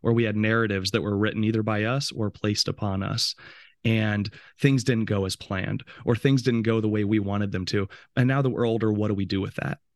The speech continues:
And so that's really where I get filled up and excited,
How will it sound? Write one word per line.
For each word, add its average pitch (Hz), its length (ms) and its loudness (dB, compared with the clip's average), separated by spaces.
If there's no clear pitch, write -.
And 113 160 2
so 120 300 0
that's 147 400 0
really 147 520 2
where 113 480 0
I 107 280 -4
get 104 340 -4
filled 107 340 0
up 98 200 -2
and 92 120 0
excited, 113 600 -2